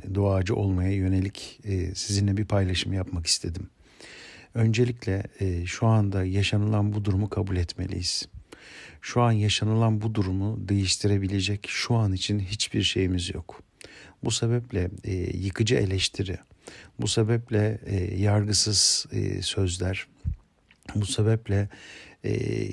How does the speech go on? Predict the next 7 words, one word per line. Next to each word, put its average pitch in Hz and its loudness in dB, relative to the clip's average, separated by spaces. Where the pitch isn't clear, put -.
oraya 117 4
zarar 107 4
verebilecek, 87 0
enerjisini 104 2
daha 104 2
fazla 104 2
zorlaştıracak 92 -2